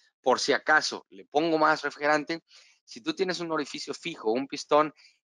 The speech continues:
ese refrigerante extra te va a hacer que tu presión de condensación se aumente y vas a tener, obviamente, problemas porque tu compresor va a estar trabajando sobre, digamos, cargado o, o, digamos, más caliente de lo normal.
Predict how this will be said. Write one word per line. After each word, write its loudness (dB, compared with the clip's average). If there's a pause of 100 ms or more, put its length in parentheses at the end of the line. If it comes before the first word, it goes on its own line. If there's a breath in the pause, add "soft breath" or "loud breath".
(120)
ese 2
refrigerante 0
extra 2 (460 soft breath)
te 6
va 6
a 6
hacer 0
que -8
tu -12
presión -6
de -12
condensación -6
se -4
aumente -2 (260 loud breath)
y -2
vas 4
a -2
tener, -6 (240 soft breath)
obviamente, 4
problemas 2
porque -4
tu -20
compresor -6
va 0
a -8
estar -2
trabajando -2
sobre, 0
digamos, -2
cargado 2
o, -2
o, -4
digamos, -6
más -2
caliente -4
de -4
lo -10
normal. -4